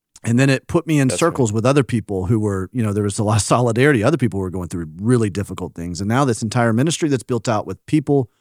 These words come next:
Speaker 1: who are, who are coming to say, "Okay, I've gone through these really difficult things. You ha-, you have to have the answers for me." So I'm the first to,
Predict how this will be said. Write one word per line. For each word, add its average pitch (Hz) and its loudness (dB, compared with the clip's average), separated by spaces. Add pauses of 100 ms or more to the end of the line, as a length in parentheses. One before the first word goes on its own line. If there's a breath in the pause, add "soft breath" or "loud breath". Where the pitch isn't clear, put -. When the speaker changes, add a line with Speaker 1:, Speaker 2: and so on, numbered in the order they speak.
(440)
Speaker 1:
who 135 4
are, 131 4 (180)
who 135 2
are 120 2
coming 180 0
to 143 4
say, 117 2
"Okay, 139 2
I've 104 0
gone 131 2
through 127 -2
these 92 -4
really 123 2
difficult 107 -2
things. 113 0
You 110 2
ha-, 117 0
you 117 0
have 110 -2
to 107 -4
have 92 -4
the - -12
answers 104 -6
for 85 -12
me." 85 -10 (840)
So - 2
I'm 202 4
the 180 6
first 170 0
to, 117 4